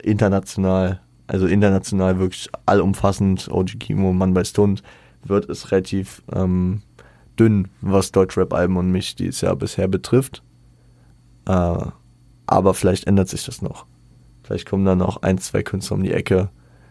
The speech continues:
äh, wie man's in den letzten Jahren von mir hätte denken können. Ein Kollege hat's nicht geschafft,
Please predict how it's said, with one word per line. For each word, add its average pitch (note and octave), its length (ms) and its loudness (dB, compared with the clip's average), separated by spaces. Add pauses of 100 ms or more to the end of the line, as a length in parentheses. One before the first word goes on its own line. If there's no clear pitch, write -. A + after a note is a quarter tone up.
(580)
äh, F2+ 380 2 (640)
wie G2+ 220 0
man's G2 200 4
in G2+ 60 4
den F#2+ 60 2
letzten G2 260 0
Jahren G2 180 2
von G2 160 -4
mir G2 80 0
hätte F#2+ 200 -4
denken F#2+ 260 -4
können. F#2 220 0
Ein F#2 60 0
Kollege F#2+ 360 2
hat's F#2 220 0
nicht G2 160 0
geschafft, G2 360 -2